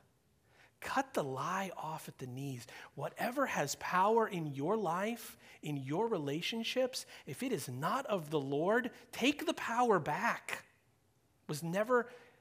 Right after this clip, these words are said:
was never belonged to it to begin with. Okay? So the first thing that Jesus says here, the first point I want to make is it's not "Blessed are the righteous,"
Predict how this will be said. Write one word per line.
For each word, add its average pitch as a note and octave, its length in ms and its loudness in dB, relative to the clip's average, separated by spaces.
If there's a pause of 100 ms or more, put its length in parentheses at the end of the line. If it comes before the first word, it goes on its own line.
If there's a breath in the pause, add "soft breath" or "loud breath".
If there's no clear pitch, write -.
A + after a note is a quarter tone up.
(120 loud breath)
was D3+ 120 -6
never G3+ 220 2
belonged G3+ 400 2
to A3 120 -2
it G#3 80 -2
to F#3+ 60 -10
begin D3+ 320 -4
with. - 360 -14 (840)
Okay? F#3+ 220 2 (800)
So A3 180 8 (200 loud breath)
the G#3 100 10
first C4 400 6 (160 loud breath)
thing A#3+ 440 4 (200 loud breath)
that F#3+ 120 -4
Jesus G#3 540 0 (120)
says A3 540 8
here, E3 500 0 (100)
the - 40 -6
first G#3+ 240 2
point A3 220 2
I G3 40 6
want F#3 140 6
to F3+ 60 4
make F3 260 2
is D#3 280 2
it's F#3+ 340 0
not F#3 400 4
"Blessed F#3 480 2
are E3+ 200 6
the D3 100 -2
righteous," E3+ 580 2